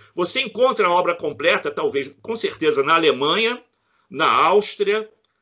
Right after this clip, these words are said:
mas na França você tem dificuldade, na Inglaterra você tem dificuldade, até, até em Portugal, porque seria ótimo, né? Com o português de Portugal <laughs> trazer o livro pra cá e a gente lê as obras, mas não tem, não tem. E,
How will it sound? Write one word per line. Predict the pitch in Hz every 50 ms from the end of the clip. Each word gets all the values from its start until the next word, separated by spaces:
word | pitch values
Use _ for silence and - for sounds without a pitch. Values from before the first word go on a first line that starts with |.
| _ _ _
mas | - 175 196 190 185
na | 180 202 208 196
França | - 196 202 208 208 185 151 - 165
você | 151 165 170 - 170
tem | - - 156 156
dificuldade, | - - - 143 - 190 202 165 165 160 165 170 165 - - _ _ _ _ _ _ _ _ _
na | - 160 170
Inglaterra | 165 175 175 160 160 - 160 160 147 139 131
você | 127 139 143 147 151 143
tem | - 143 143
dificuldade, | 139 - - - - 156 147 147 175 202 196 - - - -
até, | - 262 254 - 269 285 - - _ _ _ _ - -
até | 233 214 - 262
em | 440 -
Portugal, | - 359 - - - 349 - - 190 214 226 214 - - _ _ _ _ _ _ _ _ _ _
porque | _ _ - 214
seria | 214 - 220 214 220 339 370 302
ótimo, | 175 226 220 220 - 156 151 160
né? | 202 214 214 _ _ _ _ _ _ _
Com | - 147 151 151
o | 151 -
português | 185 - - - 156 143 160 190 185 165
de | - -
Portugal | - 175 160 - - 156 - 185 160 135 -
<laughs> |
trazer | 220 185 180 170 196 208
o | 190
livro | 170 170 165 170
pra | - 202 180 180
cá | - - 185 214 233 - - - _ -
e | - 226
a | 240
gente | 190 208 233 - - 294
lê | 190 214
as | 226 190 -
obras, | 160 190 220 214 202 196
mas | 214 240 254
não | 285 330 -
tem, | - - 214 202 320 226 - - - _ _ _ _ _ _ -
não | 240 285 302 208
tem. | - 233 240 254 262 214 - 98 _ _ _ _ _ _ _ -
E, | 240